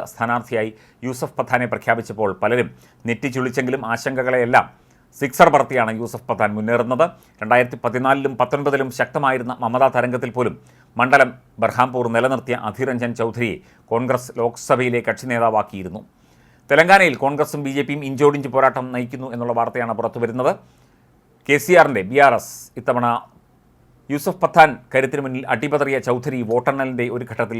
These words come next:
ബി ജെ പി സ്ഥാനാർത്ഥി ഡോക്ടർ നിർമ്മൽ കുമാർ സാഹയ്ക്കും പിന്നിൽ മൂന്നാം സ്ഥാനത്ത് പോലുമായി. കോൺഗ്രസ് സുരക്ഷിത സീറ്റായി കരുതിയിരുന്ന ബർഹാംപൂരിൽ വിജയം നേടിയാൽ അത് മമതയുടെ മറ്റൊരു നേട്ടമാകും. അദ്ദേഹം വിജയിച്ചു കഴിഞ്ഞു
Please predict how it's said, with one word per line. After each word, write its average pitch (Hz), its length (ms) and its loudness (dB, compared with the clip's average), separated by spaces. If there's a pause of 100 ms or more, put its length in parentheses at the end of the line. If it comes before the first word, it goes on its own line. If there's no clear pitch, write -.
ബി 110 100 -6
ജെ 127 120 -2
പി 135 100 -12
സ്ഥാനാർത്ഥി 127 440 0 (280)
ഡോക്ടർ - 260 -6
നിർമ്മൽ 135 340 -2
കുമാർ 135 280 -2
സാഹയ്ക്കും 131 480 0
പിന്നിൽ 127 220 -2 (280)
മൂന്നാം 147 320 0
സ്ഥാനത്ത് 113 320 0
പോലുമായി. 80 300 -6 (340)
കോൺഗ്രസ് 120 380 -2
സുരക്ഷിത 127 360 -2 (100)
സീറ്റായി 131 340 -4
കരുതിയിരുന്ന 123 480 -2
ബർഹാംപൂരിൽ 117 480 -2 (360)
വിജയം 143 280 2
നേടിയാൽ 135 380 0
അത് 120 100 0 (100)
മമതയുടെ 120 440 -2
മറ്റൊരു 117 260 -6
നേട്ടമാകും. 117 420 -4 (160)
അദ്ദേഹം 107 240 -4 (440)
വിജയിച്ചു 127 360 -2
കഴിഞ്ഞു 135 240 0